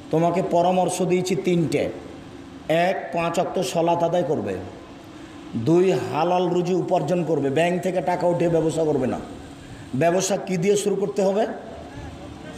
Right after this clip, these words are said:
চকলেট দিয়ে। ঋণ নেওয়া লাগবে না। এক বছর চকলেট, তারপরে এক বছর কলা,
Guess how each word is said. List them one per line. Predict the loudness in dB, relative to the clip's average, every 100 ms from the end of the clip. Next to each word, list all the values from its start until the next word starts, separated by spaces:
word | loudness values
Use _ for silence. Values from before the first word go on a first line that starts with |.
| -14 -8 2
চকলেট | 2 4 2 2
দিয়ে। | 0 -4 -6 -10 -14 -16 -16 -16 -16 -16 0 2
ঋণ | 4 4
নেওয়া | 2 0
লাগবে | 0 -2 -4
না। | -4 -10 -14 -16 -18 -18 -18 -18 -18 -18 -16 -16 -16 -16 -16 -12 2
এক | 2 4
বছর | 2 2
চকলেট, | 2 2 2 0 -2 -4 -12 -14 -16 -4
তারপরে | 2 4 4 4
এক | 4
বছর | 2 -2 -4
কলা, | 0 2 2 0